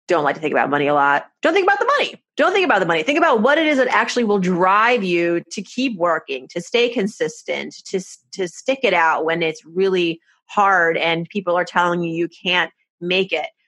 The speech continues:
because you need to have the grit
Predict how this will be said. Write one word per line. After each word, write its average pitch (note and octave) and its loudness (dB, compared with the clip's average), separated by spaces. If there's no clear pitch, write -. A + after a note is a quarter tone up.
because F#3 0
you F#3+ -2
need G#3+ 0
to F#3 0
have F3 0
the E3+ 0
grit F3 0